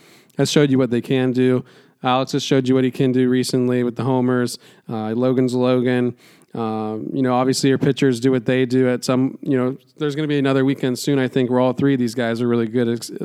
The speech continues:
uh, except for, you know, instead of, you know, two of, two of three are really good, or something like that.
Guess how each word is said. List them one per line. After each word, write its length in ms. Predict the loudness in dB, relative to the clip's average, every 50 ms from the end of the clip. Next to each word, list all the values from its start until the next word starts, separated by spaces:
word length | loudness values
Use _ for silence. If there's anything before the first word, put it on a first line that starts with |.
| -8 -6
uh, 140 | -4 -4 -2
except 540 | -2 -4 -6 -6 -10 -4 -4 -4 -4 -2
for, 260 | -2 -2 -2 -2 -4 -6 -12 -20 -20 -20 _ _ _ _ _ _ _
you 80 | -4 -2
know, 340 | -2 -2 -2 -4 -6 -10 -14 _ _ _ _ _ _
instead 300 | -4 -4 -2 0 0 0
of, 180 | 0 -2 -4 -4
you 120 | -2 0
know, 100 | 0 -2
two 220 | -2 0 0 0 0
of, 160 | 0 -4 _
two 160 | 2 4 4
of 80 | 4 2
three 180 | 0 -2 -2
are 60 | -2 -2
really 180 | -4 -6 -8
good, 160 | -8 -8 -10
or 60 | -10 -6
something 180 | -6 -4 -4
like 160 | -4 -6 -6
that. 260 | -8 -10 -10 -12 -18